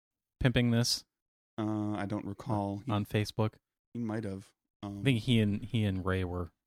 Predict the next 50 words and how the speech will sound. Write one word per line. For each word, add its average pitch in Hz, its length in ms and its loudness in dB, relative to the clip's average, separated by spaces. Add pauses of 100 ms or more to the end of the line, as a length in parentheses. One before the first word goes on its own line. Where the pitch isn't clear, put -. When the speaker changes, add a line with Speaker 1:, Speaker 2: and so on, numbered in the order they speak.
Speaker 1:
talking 90 320 -4
about 85 220 -4
it. 87 100 -8 (600)
Speaker 2:
Well, 117 80 2
I, 143 60 6
s-, - 120 -4
I 135 80 4
watched 131 300 0
it 104 60 0
on 98 100 -2
my 90 100 -2
T 101 240 -8
V. 98 220 -4
Somebody, 110 320 -2 (100)
one 110 180 -2
of 104 80 -2
those 104 200 -4
guys 92 180 -6
went 92 140 -6
to 87 120 -16
see - 280 -4
something 87 340 -6
that 87 100 -8
they 90 80 -10
were 87 100 -12
talking 85 320 -12
about. - 120 -12
Like, 87 140 -8
they 135 80 4
saw 160 140 10
it 185 100 8
in 180 60 8
Speaker 1:
Oh, - 40 8
Speaker 2:
the 139 60 8
Speaker 1:
yeah. 147 240 8
Speaker 2:
theater. - 140 -6 (140)
This, - 240 -10
I 107 80 -4
don't 101 100 -4
know. - 40 -4
Speaker 1:
I - 40 2
think 127 120 4
Josh 110 240 6
Speaker 2:
Anyway, 113 140 2
Speaker 1:
went 107 160 2
to 104 60 -2
see 104 180 0
it. 95 120 -2 (320)
Speaker 2:
Okay. 98 360 -6
Anyway, 98 400 0